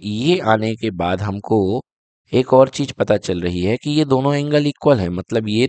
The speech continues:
थर्टी था और हमारे पास ये जो एंगल है, ये भी कितना बन चुका है? थर्टी डिग्री बन चुका है, ठीक है ना?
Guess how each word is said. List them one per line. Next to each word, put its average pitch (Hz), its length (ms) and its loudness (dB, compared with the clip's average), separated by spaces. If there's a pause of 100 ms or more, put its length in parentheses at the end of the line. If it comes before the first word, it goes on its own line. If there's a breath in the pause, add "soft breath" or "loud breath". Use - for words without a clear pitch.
थर्टी 123 280 -2
था 123 240 -4 (1120 loud breath)
और 110 220 4
हमारे 127 340 -2
पास 131 280 -2
ये 110 260 0
जो 143 160 2
एंगल 113 300 0
है, 131 80 0
ये 117 140 -2
भी 120 120 -4
कितना 117 300 -4
बन 113 160 -4
चुका 120 260 -4
है? 131 80 -2
थर्टी 113 340 -4
डिग्री 82 260 -4
बन 76 180 -10
चुका 73 260 -10
है, 73 60 -8
ठीक 107 180 -6
है 165 60 -2
ना? 170 140 -4